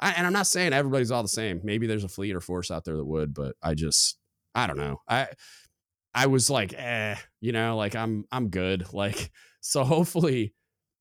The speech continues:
hopefully they start to develop that awareness and become a little more candid. 'Cause, like, I, that's what, the lack of authenticity is what kills a lot of sailors.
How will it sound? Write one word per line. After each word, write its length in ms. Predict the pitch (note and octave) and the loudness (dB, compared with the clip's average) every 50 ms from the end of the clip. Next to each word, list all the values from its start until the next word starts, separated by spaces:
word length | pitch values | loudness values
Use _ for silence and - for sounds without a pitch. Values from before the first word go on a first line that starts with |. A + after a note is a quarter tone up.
| _ _ _ _ - | _ _ _ _ 4
hopefully 340 | F3 A#3+ B3 - B3 A3+ | 4 4 4 4 2 2
they 140 | F#3 E3 D3 | 4 4 2
start 340 | C#3 - - D#3 D#3 D3+ C3+ | 0 0 0 0 0 0 0
to 80 | C#3+ C3 | -2 -2
develop 480 | B2 A#2 G#2+ A2 A2+ A2+ A2+ G#2+ F#2+ | -2 0 0 2 2 2 2 0 -2
that 320 | G2 G#2 A2+ A#2 A2+ - - _ _ _ _ _ _ _ _ _ _ - | -2 0 0 0 0 -2 -6 _ _ _ _ _ _ _ _ _ _ -4
awareness 800 | G#2+ G#2 F#2+ F#2+ G#2 G#2 G#2+ G#2+ G#2+ G#2 G#2 F#2+ F#2 - - - | -4 -2 -2 0 0 0 0 0 0 -2 -2 -2 -2 -4 -4 -4
and 240 | - F#2+ F#2 F#2 F2 | -4 -4 -4 -2 -2
become 320 | F#2+ F#2 - - G2 G2 | -4 -4 -4 -4 -4 -2
a 40 | F#2+ | 0
little 240 | F#2+ F#2+ F#2+ F#2 F#2 | 0 0 0 0 0
more 240 | F2 F2 F2 E2 | 0 0 0 -2
candid. 580 | - - - G#2 F#2+ A2 A2+ E2+ D2 C#2 D2 E2 | -2 -4 -2 -2 0 0 0 -2 -2 -4 -6 -6
'Cause, 260 | - G2+ F2 D#2 D2+ E2 | -6 -6 -6 -6 -4 -4
like, 240 | E2+ E2 D#2 - - - | -4 -4 -6 -6 -6 -4
I, 140 | A2+ A#2 G2+ | -4 -4 -2
that's 380 | G2 G#2+ A#2 C3 C3+ - - | -2 -2 -2 -2 -2 -2 -2
what, 320 | D3+ D3+ D3 B2+ G#2 E2 - _ _ _ _ _ _ _ - | -2 0 0 0 0 -2 -6 _ _ _ _ _ _ _ -2
the 100 | - C3 | -2 0
lack 340 | B2+ B2 B2+ C#3+ E3+ F3 - | 2 2 2 2 2 2 2
of 100 | - D#3 D3+ | 2 2 2
authenticity 880 | C#3 C#3+ C#3+ - - B2 A2 - A#2 A#2 B2 - D#3 D#3+ E3 F3 E3+ | 2 2 0 0 -2 -2 -2 -2 -2 -2 -2 -2 -2 0 0 2 2
is 180 | D#3 B2 G2 G2 | 0 0 -2 -2
what 240 | G#2+ A2 F#2 - _ | -4 -4 -6 -6 _
kills 400 | - - - F#3 A3+ G#3 C3 F#2 | -12 -8 -4 0 0 0 0 -2
a 40 | D#2 | -4
lot 180 | D#2 D#2 D2 C#2+ | -8 -10 -8 -6
of 60 | C#2 | -6
sailors. 720 | - - E2+ E2 E2 D#2 D2 C#2+ D2 - - - - | -6 -4 -4 -4 -4 -6 -6 -6 -6 -8 -8 -8 -10